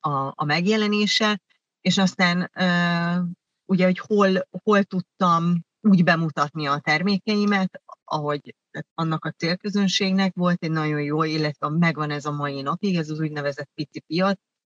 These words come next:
amit egy, ö, akkor indította a hölgy, amikor én a vállalkozását, és tulajdonképpen egy nagyon ügyes marketinges, aki kitalálta azt, hogy egy olyan piacot kell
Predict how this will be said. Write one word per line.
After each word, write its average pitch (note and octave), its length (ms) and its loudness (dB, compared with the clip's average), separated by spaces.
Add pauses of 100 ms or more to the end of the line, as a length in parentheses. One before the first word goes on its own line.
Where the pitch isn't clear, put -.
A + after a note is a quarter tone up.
(320)
amit D#3 300 -2
egy, D#3 240 -2 (500)
ö, D#3 440 -2 (500)
akkor G3 320 0
indította D#3+ 760 0
a D#3 100 2
hölgy, D3+ 340 0
amikor D3 420 -4
én D3 160 -4
a C#3+ 100 0
vállalkozását, F#3 1000 0
és D#3+ 240 -6
tulajdonképpen D#3+ 760 -2
egy D#3 140 0
nagyon F3 260 4
ügyes D#3+ 300 2
marketinges, D3+ 800 -2
aki D#3 300 -4 (340)
kitalálta D3+ 540 -2
azt, D#3 160 -4
hogy D3 120 -4
egy D3 140 -2
olyan D3 260 -2
piacot D3 440 -6 (120)
kell C#3 320 -2